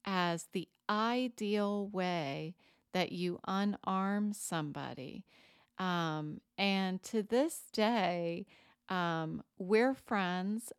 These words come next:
I still get messages from her on LinkedIn, LinkedIn, checking on me and seeing, seeing how I'm going.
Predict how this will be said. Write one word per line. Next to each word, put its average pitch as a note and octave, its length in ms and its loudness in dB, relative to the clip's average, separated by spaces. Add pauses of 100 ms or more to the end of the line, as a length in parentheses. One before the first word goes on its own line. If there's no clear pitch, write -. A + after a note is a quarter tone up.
I G3+ 180 2
still A#3+ 640 0
get G3 460 0 (420)
messages F#3 1200 0 (460)
from F#3 560 2
her F#3+ 500 0
on F3+ 260 0
LinkedIn, F3+ 840 -2 (280)
LinkedIn, F#3 800 0
checking G#3 540 -2
on F#3+ 240 -2
me F3+ 220 -2
and E3+ 160 -4
seeing, G3 440 -4 (160)
seeing A3 380 2
how G3 240 -4
I'm E3+ 180 -2
going. F3+ 520 -2